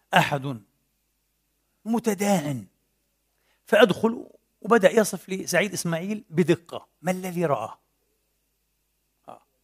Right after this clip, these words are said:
قال: "ممرات صغيرة مغلقة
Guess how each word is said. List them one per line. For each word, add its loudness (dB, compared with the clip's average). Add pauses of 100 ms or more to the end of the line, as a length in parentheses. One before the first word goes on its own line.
(200)
قال: 8
"ممرات -2
صغيرة -6 (1600)
مغلقة -4